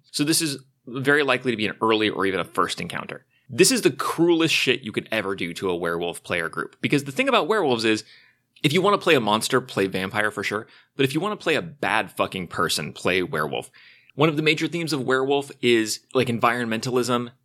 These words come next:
and the threat of climate change, both literally and, uh, in the form of metaphors about the apocalypse. And one of the ways it gets that theme right is this is a game of people who have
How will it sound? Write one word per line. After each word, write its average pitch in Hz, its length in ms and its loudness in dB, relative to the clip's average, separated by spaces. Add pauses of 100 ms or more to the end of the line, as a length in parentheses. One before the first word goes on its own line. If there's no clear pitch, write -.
(140)
and 92 280 -2
the 101 120 -6
threat - 260 -2
of - 120 -12
climate 110 340 -2
change, 131 460 -6
both 90 300 -2 (120)
literally 101 580 2
and, 90 360 -2
uh, 80 340 2 (140)
in 127 80 0
the 120 80 0
form 110 200 0
of 104 80 -2
metaphors 101 480 -2
about 98 180 -2
the 101 60 -4
apocalypse. 120 520 -2 (360)
And 120 160 -2
one 151 120 0
of - 20 -2
the 156 60 0
ways 139 200 2
it 131 60 0
gets 135 180 -4
that 110 220 -2
theme 123 180 -6
right 113 360 -2
is 98 100 -12
this 147 160 -2
is 180 100 -6
a 175 60 -6
game 147 160 -6
of 127 140 -4 (360)
people 139 240 0
who 127 120 -2
have 110 180 0